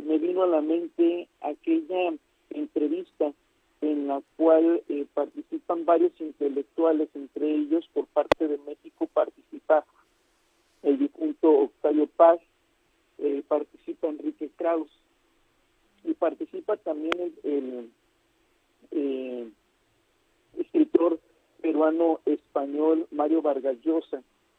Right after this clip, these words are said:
Y en la columna de esta semana me permito citar muy ampliamente la,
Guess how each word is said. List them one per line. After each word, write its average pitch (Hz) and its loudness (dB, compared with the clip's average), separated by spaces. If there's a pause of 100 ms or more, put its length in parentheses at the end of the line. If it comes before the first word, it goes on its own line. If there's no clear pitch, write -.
(540)
Y 175 -4
en 160 -2
la 160 0
columna 180 0
de 202 2
esta 202 -4
semana 170 -2
me 180 -2
permito 156 -4
citar 160 -2
muy 196 -6
ampliamente 160 -2
la, 147 0